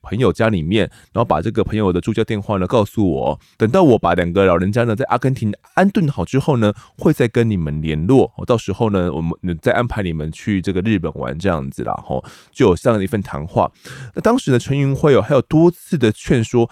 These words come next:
“哎，庄文辉夫妇，你们要不要就先去洗澡？”哦？因为洗澡的话，呃，可能这个不会同时洗嘛，所以有可能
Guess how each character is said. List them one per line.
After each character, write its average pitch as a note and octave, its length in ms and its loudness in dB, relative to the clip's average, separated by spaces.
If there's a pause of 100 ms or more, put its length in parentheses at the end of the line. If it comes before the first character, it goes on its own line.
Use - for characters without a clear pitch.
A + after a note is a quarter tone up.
(140)
“哎， G2 60 -4
庄 C3+ 200 -4
文 A#2+ 120 -2
辉 B2 140 0
夫 B2 160 -6
妇， A#2 220 -2
你 F2+ 100 -2
们 E2 140 -4
要 A#2 100 -4
不 G2 140 -4
要 G#2+ 360 2 (280)
就 A2+ 100 -6
先 B2 140 -8
去 B2+ 160 -6
洗 A2 260 -6
澡？” C#2 440 -2
哦？ E2 220 -6
因 F3+ 140 -2
为 A#3 60 2
洗 - 240 -6
澡 C3 120 0
的 G2 80 0
话， C#3+ 320 0 (300)
呃， F#2 180 0
可 - 200 -6
能 F#2+ 200 -2
这 A2+ 80 -4
个 G#2+ 540 4
不 - 180 -6
会 D3 120 4
同 A2+ 200 -2
时 A#2+ 220 -2
洗 G2 300 -4
嘛， D2 260 -4
所 - 160 -4
以 G#2 120 -2
有 F3+ 340 4
可 F2 380 0
能 E2 340 -4